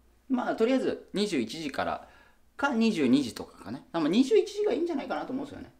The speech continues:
時間的に。まあ、その、二十三時ぐらいに寝たいっていう、まあ、その、零時以降ね、前に寝たいっていう人もいるじゃないですか。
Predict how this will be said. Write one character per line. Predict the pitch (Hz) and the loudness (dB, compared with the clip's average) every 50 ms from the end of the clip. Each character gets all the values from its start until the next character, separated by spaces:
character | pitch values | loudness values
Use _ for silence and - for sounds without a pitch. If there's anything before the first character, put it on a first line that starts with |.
| _ _ _ _ _ _ - | _ _ _ _ _ _ -16
時 | - 117 110 | -12 -10 -6
間 | - 113 101 92 - | -4 -2 -4 -4 -4
的 | - 95 85 85 | -8 -8 -8 -8
に。 | 87 - - - - | -8 -8 -10 -2 4
ま | 151 147 117 - - - - | 4 4 4 4 -2 -10 -18
あ、 | - - | -16 -8
そ | - 139 | -4 -2
の、 | 139 156 | 0 4
二 | 196 240 226 | 4 4 4
十 | 220 202 | 4 2
三 | 185 - 214 233 247 247 247 | 0 0 2 4 6 6 6
時 | 247 254 | 6 6
ぐ | 262 277 | 4 4
ら | 269 208 | 2 4
い | - | 4
に | 220 | 2
寝 | 233 - | 2 2
た | - - 139 | 2 2 2
い | 139 | 2
っ | 131 - | 0 -2
て | - 104 | -6 -6
い | 98 92 | -6 -6
う、 | - | -6
ま | - - 147 120 - - - | -6 -4 -4 -4 -4 -6 -10
あ、 | |
そ | - 104 | -10 -8
の、 | 98 95 92 - - - _ _ _ _ - _ _ - | -6 -6 -6 -8 -10 -16 _ _ _ _ -20 _ _ 0
零 | 131 202 269 285 269 | 4 4 6 6 4
時 | 254 - 180 160 139 131 - - - | 2 2 2 2 4 2 0 -2 -6
以 | - 180 202 | -10 -10 -10
降 | - - - 165 127 | -4 0 2 4 4
ね、 | 113 117 117 - - - - | 4 2 0 -2 -6 -6 -2
前 | 156 170 214 254 269 254 | 0 2 4 6 6 6
に | 208 160 | 6 6
寝 | 139 127 127 | 4 2 2
た | - 170 | 2 0
い | 160 | -4
っ | 160 | -2
て | - 123 | -2 -4
い | |
う | |
人 | - - | -4 -4
も | 90 101 | -6 -6
い | 117 | -4
る | 135 | -2
じ | 131 110 | -2 -4
ゃ | |
な | 76 73 | -4 -6
い | - | -10
で | - | -14
す | - | -16
か。 | - | -18